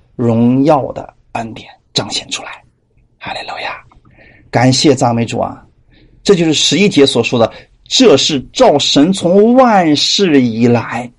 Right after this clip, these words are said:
在我们主基督耶稣里所定的旨意啊。神的旨意是什么呢？关于教会的旨意是什么呢？就是神今天让我们明白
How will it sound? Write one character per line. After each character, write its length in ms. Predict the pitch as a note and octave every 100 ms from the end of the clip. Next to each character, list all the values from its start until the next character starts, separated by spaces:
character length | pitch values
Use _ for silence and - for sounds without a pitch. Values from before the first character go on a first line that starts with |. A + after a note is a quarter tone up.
| _ _ _ _ _
在 220 | - B3 G3
我 120 | F3
们 220 | F3+ G3
主 440 | G3 F#3 E3 D3+ D#3
基 260 | - A#3+
督 220 | G#3 A3+ A3
耶 160 | G#3
稣 260 | G3+ - G3
里 140 | C#3+
所 260 | C3+ - G2
定 200 | - B2+
的 120 | G#2
旨 200 | G#2 -
意 80 | G#2+ A#2
啊。 100 | - - _ _ _ _ _ _ _ _ _ _
神 180 | - C3+
的 60 | D#3+
旨 120 | C3+
意 100 | C#3+
是 120 | D3
什 160 | C3+ A2+
么 60 |
呢？ 160 | B2+ D3 - - -
关 180 | - G3
于 60 | G3
教 240 | F#3+ G3
会 100 | G#3+
的 80 | F#3+
旨 140 | D#3
意 80 | D3
是 100 | E3
什 160 | F#3 A#2+
么 120 | A#2+
呢？ 100 | A#2+ - -
就 140 | -
是 120 | A3 G#3
神 520 | - D3+ C3+ F3+ G3+ _ _
今 200 | - A3+
天 280 | G3+ G3 G3 - -
让 180 | G3 A3
我 80 | G3
们 160 | G3
明 320 | G3+ F3+ G#3+
白 340 | G3 C#3 D3